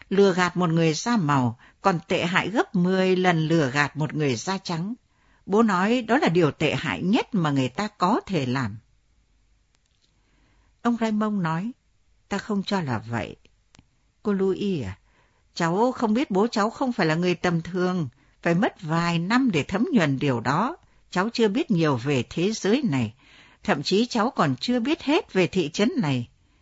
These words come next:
Nhưng điều các cháu phải làm là trở vào trong tòa án thôi. Câu đó nhắc nhở tôi rằng chúng tôi đã bỏ lỡ gần như toàn bộ phần chất vấn của ông Gilmer.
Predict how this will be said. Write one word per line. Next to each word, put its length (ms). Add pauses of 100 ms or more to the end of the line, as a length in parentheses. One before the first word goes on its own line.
(220)
Nhưng 180
điều 200
các 200
cháu 160
phải 240
làm 360 (400)
là 120
trở 280
vào 200
trong 260
tòa 200
án 400
thôi. 380 (2500)
Câu 160
đó 160
nhắc 340
nhở 400
tôi 140
rằng 380 (440)
chúng 160
tôi 140
đã 120
bỏ 260
lỡ 380
gần 200
như 120 (120)
toàn 280
bộ 180
phần 340
chất 320
vấn 300
của 100
ông 240
Gilmer. 380